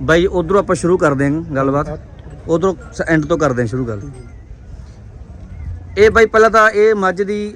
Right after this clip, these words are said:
Speaker 1: ਡਿਟੇਲ ਦੱਸੋ ਆਪਾਂ ਨੂੰ, ਕਿਹੜੀ ਨਸਲ ਦੀ ਆ?
Speaker 2: ਇਹ ਮੋਹਰਾ ਦੀ ਹੈ ਜੀ।
Speaker 1: ਮੋਹਰਾ ਨਸਲ ਦੀ ਮੱਝ ਆ ਇਹ?
Speaker 2: ਹਾਂਜੀ।
Speaker 1: ਠੀਕ ਹੈ ਬਾਈ ਜੀ।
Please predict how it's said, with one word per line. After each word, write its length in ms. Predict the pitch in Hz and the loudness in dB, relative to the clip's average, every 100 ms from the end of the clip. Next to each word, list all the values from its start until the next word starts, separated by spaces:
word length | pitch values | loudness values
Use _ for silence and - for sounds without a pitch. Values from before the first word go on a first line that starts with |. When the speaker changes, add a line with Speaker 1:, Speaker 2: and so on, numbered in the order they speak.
| 147 | -10
Speaker 1:
ਡਿਟੇਲ 340 | 160 170 180 | -6 -2 -2
ਦੱਸੋ 260 | 160 156 170 | -2 -4 -2
ਆਪਾਂ 260 | 160 175 175 | -4 -4 -6
ਨੂੰ, 140 | 175 | -4
ਕਿਹੜੀ 260 | 196 208 214 | 0 2 2
ਨਸਲ 300 | 170 143 117 | 2 -2 -4
ਦੀ 120 | 107 | -8
ਆ? 60 | 98 - 190 | -12 -18 -18
Speaker 2:
ਇਹ 40 | |
ਮੋਹਰਾ 280 | 165 160 180 | -16 -14 -16
ਦੀ 100 | 151 | -16
ਹੈ 60 | |
ਜੀ। 160 | 127 117 - - - - - | -18 -20 -20 -20 -20 -12 -2
Speaker 1:
ਮੋਹਰਾ 320 | 143 175 208 | 2 4 4
ਨਸਲ 280 | 196 160 175 | 2 0 0
ਦੀ 80 | 156 | 2
ਮੱਝ 260 | 131 127 | 0 -2
ਆ 40 | 123 | -4
ਇਹ? 160 | 98 92 | -4 -12
Speaker 2:
ਹਾਂਜੀ। 220 | - 120 - - | -18 -20 -20 -2
Speaker 1:
ਠੀਕ 220 | 160 151 | -2 0
ਹੈ 60 | 135 | 0
ਬਾਈ 180 | 117 | -2
ਜੀ। 140 | 107 | -4